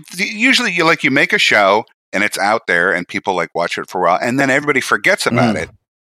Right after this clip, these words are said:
Speaker 1: for, like, ten or fifteen years. And then the people who watched it get old enough that they're nostalgic for it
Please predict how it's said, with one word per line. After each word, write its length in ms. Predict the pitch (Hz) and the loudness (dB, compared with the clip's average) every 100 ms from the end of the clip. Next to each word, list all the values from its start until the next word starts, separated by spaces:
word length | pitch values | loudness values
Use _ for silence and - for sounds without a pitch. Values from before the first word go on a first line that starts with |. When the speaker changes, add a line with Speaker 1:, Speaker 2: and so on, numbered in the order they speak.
| _ | _
Speaker 1:
for, 100 | - | -4
like, 200 | 117 107 | 0 0
ten 200 | - 135 | -2 -2
or 60 | 120 | -2
fifteen 480 | - 117 - 107 104 | -2 -4 -4 -2 0
years. 420 | 127 117 87 82 - - - | 2 2 2 -2 -10 -20 -8
And 200 | - 120 | -4 0
then 260 | 131 127 127 _ | 2 0 -2 _
the 80 | - | -8
people 320 | 127 175 170 139 | -4 -4 -2 -2
who 60 | |
watched 320 | 110 139 175 | 2 2 0
it 160 | 135 101 | -4 -2
get 200 | 117 110 | 0 0
old 260 | 104 120 127 | 0 0 0
enough 460 | 101 87 82 - - _ _ - | 0 2 0 -2 -12 _ _ -6
that 140 | 92 | -2
they're 120 | 95 | -2
nostalgic 640 | 82 78 - 95 127 147 | -2 -4 -2 -2 -2 -4
for 240 | - 151 | -2 0
it 100 | 170 | 0